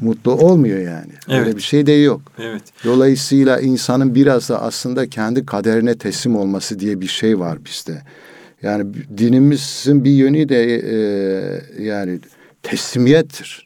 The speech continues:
Speaker 1: Teslim oluruz biz yani. Sıkıntılarımız olabilir,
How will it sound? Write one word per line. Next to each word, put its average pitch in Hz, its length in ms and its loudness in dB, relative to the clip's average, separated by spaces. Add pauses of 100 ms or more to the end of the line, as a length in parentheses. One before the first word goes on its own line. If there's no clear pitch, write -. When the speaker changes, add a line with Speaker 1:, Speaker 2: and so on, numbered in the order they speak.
(120)
Speaker 1:
Teslim 160 440 2
oluruz 82 460 -6
biz - 220 -16
yani. - 360 -18
Sıkıntılarımız 110 840 -4
olabilir, 104 600 -4